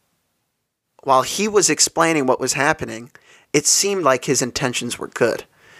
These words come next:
And you have to imagine, if you're going through all of that, th-, those things, like, even if it is a little bit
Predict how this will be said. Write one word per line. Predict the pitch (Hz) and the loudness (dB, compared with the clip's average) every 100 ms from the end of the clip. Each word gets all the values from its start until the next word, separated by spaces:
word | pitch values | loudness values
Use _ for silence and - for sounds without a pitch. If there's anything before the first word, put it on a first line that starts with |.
| - | -10
And | - | -2
you | 202 | 0
have | 214 | 2
to | 180 | 0
imagine, | 151 151 160 139 | 2 2 2 0
if | 139 | -2
you're | |
going | 165 196 | 0 0
through | 190 160 | 0 0
all | - 139 160 | 2 4 2
of | |
that, | 147 156 - - | 2 0 0 -8
th-, | - - - - - - | -14 -18 -18 -20 -20 -2
those | 143 139 | 0 2
things, | - 127 135 175 - - _ _ _ _ _ _ | 0 -4 -4 -6 -10 -14 _ _ _ _ _ _
like, | 139 143 139 - - _ _ _ _ _ _ _ _ _ _ - | 0 2 0 -4 -18 _ _ _ _ _ _ _ _ _ _ 0
even | 202 214 202 | 2 2 2
if | 185 | 4
it | 170 - - | 4 2 2
is | 147 170 185 165 - - | 4 4 4 0 -2 -4
a | |
little | 120 113 135 156 | -4 2 4 4
bit | 160 147 151 - | 6 4 2 -2